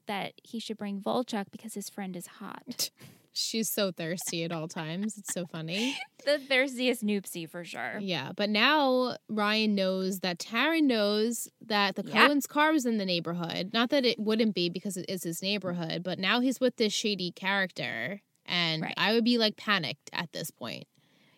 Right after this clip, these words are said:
Speaker 1: Yeah, and not to mention that the plan changes again
Speaker 2: Yep.
Speaker 1: because as they go to do the drop off or whatever Ryan thinks is going to happen, Volchok's like,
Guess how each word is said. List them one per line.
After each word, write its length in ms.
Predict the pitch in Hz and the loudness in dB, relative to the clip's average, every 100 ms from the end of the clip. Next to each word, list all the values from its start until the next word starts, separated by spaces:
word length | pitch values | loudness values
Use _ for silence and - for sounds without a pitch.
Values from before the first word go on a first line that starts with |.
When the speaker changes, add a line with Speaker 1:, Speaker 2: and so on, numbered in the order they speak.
| _ | _
Speaker 1:
Yeah, 400 | 170 185 226 - - - | -2 2 2 0 -6 0
and 480 | 320 415 269 247 - 247 | 2 6 6 6 2 -2
not 200 | 277 359 | -2 -2
to 100 | 285 | -2
mention 300 | 262 240 233 | -2 -2 -4
that 160 | 214 | -4
the 80 | 208 | -8
plan 360 | 208 220 208 208 | -10 -6 -4 -4
changes 520 | - 208 202 190 180 | -4 -6 -4 -6 -8
again 720 | - 190 - 226 311 214 170 | -8 -8 -4 -2 0 0 0
Speaker 2:
Yep. 260 | 196 247 349 | 2 2 2
Speaker 1:
because 640 | - 214 240 208 196 202 - | -6 -8 -2 0 0 -4 -2
as 280 | 202 214 226 | 0 0 0
they 120 | 220 | -4
go 400 | 214 202 196 196 - | -2 -2 0 -2 -4
to 600 | - - 214 202 196 190 | -10 -6 -4 -2 -2 -4
do 300 | 180 190 180 | -6 -6 -6
the 340 | 170 175 160 160 _ _ _ | -6 -6 -6 -8 _ _ _
drop 380 | - 175 175 190 | -12 -8 -8 -6
off 380 | 170 165 185 - | -4 -2 -2 -4
or 120 | 190 165 | -8 -8
whatever 420 | 156 175 180 175 | -4 -4 -2 -4
Ryan 380 | 175 170 165 160 | -4 -6 -6 -8
thinks 240 | 165 180 | -8 -8
is 100 | 170 | -8
going 240 | - 165 | -6 -6
to 80 | 175 | -8
happen, 560 | 208 311 359 262 226 214 | -4 0 0 0 -2 0
Volchok's 480 | 202 214 202 202 - | 0 -2 -4 -8 -6
like, 160 | 196 | -8